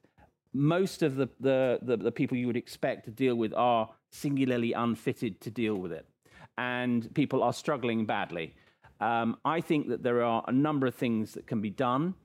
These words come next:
um, and they are the practical steps that can be taken. We'll perhaps talk about that a little bit more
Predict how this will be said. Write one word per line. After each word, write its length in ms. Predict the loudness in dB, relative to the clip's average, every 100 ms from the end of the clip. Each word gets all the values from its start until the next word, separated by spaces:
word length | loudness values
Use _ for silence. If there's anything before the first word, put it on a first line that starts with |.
| _ _ -20 _
um, 460 | -2 0 2 2 0 -2
and 320 | -2 0 2
they 120 | 2
are 320 | 2 0 -2 -14 _ _
the 80 | -16
practical 480 | -6 -6 -6 -6 -4
steps 260 | -2 -4 -4
that 100 | -6
can 120 | -4
be 100 | -2
taken. 320 | -4 -4 -4
We'll 100 | -4
perhaps 360 | -2 -4 -6 -20 _ _
talk 200 | -2 -2
about 200 | 0 -2
that 140 | 0 -2
a 40 |
little 120 | -2
bit 160 | -2 -2
more 400 | 0 2 2 0